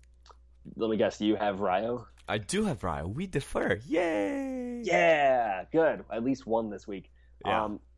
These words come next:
Speaker 1: I, I, especially if Pablo plays, that'd be nice. But, uh, yeah, they've, they've looked better than I thought they would. Miami has. So,
Speaker 2: I, I
Speaker 1: yeah.
Speaker 2: say the same thing about Rayo. <laughs>
Speaker 1: <laughs>
Speaker 2: So,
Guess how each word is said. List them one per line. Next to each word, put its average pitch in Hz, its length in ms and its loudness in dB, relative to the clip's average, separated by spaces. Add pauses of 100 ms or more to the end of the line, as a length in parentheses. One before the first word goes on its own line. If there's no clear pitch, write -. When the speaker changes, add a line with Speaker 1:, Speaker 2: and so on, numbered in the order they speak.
(160)
Speaker 1:
I, 107 320 -4 (180)
I, 80 240 -8 (140)
especially - 420 -6
if - 80 -12
Pablo - 300 -12
plays, - 360 -12
that'd - 180 -10
be - 60 -8
nice. - 420 -14 (160)
But, 117 400 2 (100)
uh, 92 380 -2 (240)
yeah, - 180 -12
they've, 117 240 -4
they've 123 220 0
looked 110 340 0
better 113 280 4
than 101 140 -6
I 95 120 -8
thought 90 260 -4
they 85 100 -10
would. 73 240 -12
Miami 95 360 -6
has. - 320 -14 (240)
So, 101 320 2
Speaker 2:
I, 98 100 -4
I - 40 4
Speaker 1:
yeah. 139 80 6
Speaker 2:
say 113 140 0
the 104 80 0
same 101 340 -2
thing 98 140 0
about 92 180 0
Rayo. 78 340 -2 (1000)
<laughs> - 300 -4
Speaker 1:
<laughs> - 20 -16 (840)
Speaker 2:
So, - 420 0